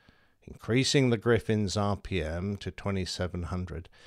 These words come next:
he raised the nose of the Mark nineteen, reducing the indicated airspeed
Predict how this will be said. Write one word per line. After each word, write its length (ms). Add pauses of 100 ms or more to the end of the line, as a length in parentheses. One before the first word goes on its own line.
(200)
he 160
raised 520
the 80
nose 400
of 120
the 80
Mark 360
nineteen, 840
reducing 680
the 160
indicated 480
airspeed 540